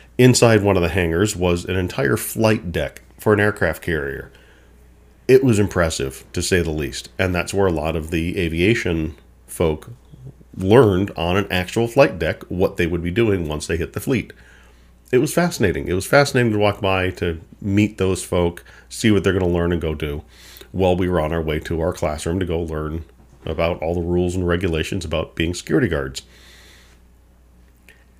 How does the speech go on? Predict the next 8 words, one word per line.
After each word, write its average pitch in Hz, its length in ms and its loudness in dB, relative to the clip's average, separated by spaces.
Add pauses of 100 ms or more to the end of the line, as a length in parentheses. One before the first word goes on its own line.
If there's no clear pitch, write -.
(160)
As 165 300 4
we 139 160 4
were 110 120 6
walking 92 500 2
one 80 200 0
morning, 67 440 -6 (2500)
the, 110 220 -10
the 120 420 4